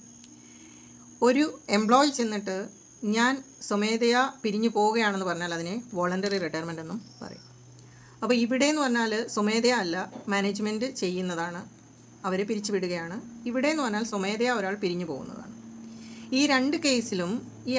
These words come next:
ആൾക്കാർക്ക് പിന്നീട് ജോബില്ല, but ഇവർക്ക് തക്കതായ compensation കൊടുക്കുന്നുണ്ട്.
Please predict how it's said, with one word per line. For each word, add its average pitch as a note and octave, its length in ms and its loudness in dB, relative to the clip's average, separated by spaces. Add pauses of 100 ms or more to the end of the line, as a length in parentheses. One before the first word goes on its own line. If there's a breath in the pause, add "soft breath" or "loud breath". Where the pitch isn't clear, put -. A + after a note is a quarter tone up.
ആൾക്കാർക്ക് G#3 440 0
പിന്നീട് G#3+ 280 0 (360)
ജോബില്ല, B3+ 400 6 (340)
but C#4+ 140 0 (100)
ഇവർക്ക് C#4+ 260 -2 (220)
തക്കതായ C4+ 320 4
compensation B3+ 520 2
കൊടുക്കുന്നുണ്ട്. A3 360 2